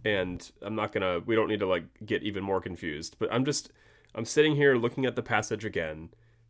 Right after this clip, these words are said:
Verse sixteen, "There is a sin that leads to death." So, a sin.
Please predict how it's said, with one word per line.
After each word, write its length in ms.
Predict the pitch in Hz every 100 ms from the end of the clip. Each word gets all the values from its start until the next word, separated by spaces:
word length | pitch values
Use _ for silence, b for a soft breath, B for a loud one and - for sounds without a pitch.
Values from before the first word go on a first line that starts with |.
| -
Verse 200 | 117 120
sixteen, 580 | 127 - - 98 85 - -
"There 140 | 107
is 320 | 107 120 127 131
a 260 | 117 127 135
sin 580 | - - 123 98 85 95 -
that 220 | 104 85
leads 240 | 98 95 -
to 80 |
death." 420 | 90 82 60 - - _ _ -
So, 320 | - 98 82
a 200 | 101 113
sin. 400 | 117 - 85 52